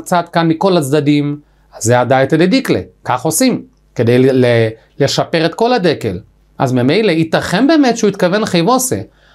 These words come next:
אבל אז מספיק לי שייתכן הדייתא דדיקלה, אז אני אומר מסתומק, כל אדם, הדייתא להחזיק מתכוון. אז היכן שאפשר לפרש כך וכך, מפרשים זאת כתיקון. אבל כולם אחד גיסא, אבל אם הוא הוריד רק מצד אחד,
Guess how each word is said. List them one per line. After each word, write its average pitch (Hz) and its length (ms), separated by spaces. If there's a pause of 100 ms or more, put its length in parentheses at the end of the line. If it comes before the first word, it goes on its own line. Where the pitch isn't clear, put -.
(120)
אבל 156 220
אז 214 380
מספיק 247 540
לי 214 180
שייתכן 180 720
הדייתא 165 380
דדיקלה, 160 480 (380)
אז 156 100
אני 170 120
אומר 247 240
מסתומק, 226 500
כל 190 160
אדם, 185 440 (300)
הדייתא 175 400
להחזיק 185 560
מתכוון. 175 480 (320)
אז 151 160
היכן 214 360
שאפשר 190 380
לפרש 175 440
כך - 480
וכך, 151 580 (360)
מפרשים 160 460
זאת 208 140
כתיקון. 143 540 (540)
אבל 135 320
כולם 214 320
אחד 147 320
גיסא, 143 300 (480)
אבל 170 240
אם 226 100
הוא 214 100
הוריד 185 280
רק 202 280
מצד 185 380
אחד, 151 360